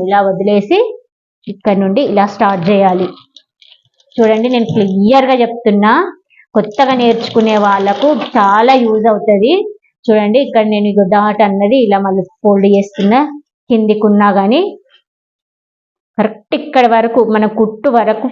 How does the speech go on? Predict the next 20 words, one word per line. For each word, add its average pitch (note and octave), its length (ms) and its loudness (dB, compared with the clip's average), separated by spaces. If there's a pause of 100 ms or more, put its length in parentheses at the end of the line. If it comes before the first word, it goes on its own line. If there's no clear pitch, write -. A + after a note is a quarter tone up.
ఫోల్డ్ G#3 400 2
చేయాలి. G3 440 2 (560)
కరెక్ట్ G#3+ 380 -2
ఫోల్డ్ A3 340 2
చేస్తేనే G#3+ 380 0
మంచిగా G#3+ 400 -2
లేస్తది. G#3 480 -2 (1800)
కుడతా A#3 260 0 (120)
కుడతా G#3+ 260 -2 (140)
ఉంటే G3 180 -2 (100)
ప్రాక్టీస్ G#3+ 540 -2
అవుతది. F#3 420 0 (840)
ఫస్ట్ - 440 -6 (220)
రా-, G#3 300 -2
కుట్టగానే A#3+ 720 0
కరెక్ట్ - 420 -4
మంచిగా A3 340 0 (120)
రావాలంటే G#3 600 0
రాదు, F#3+ 240 0 (160)
ఎంత A#3 200 0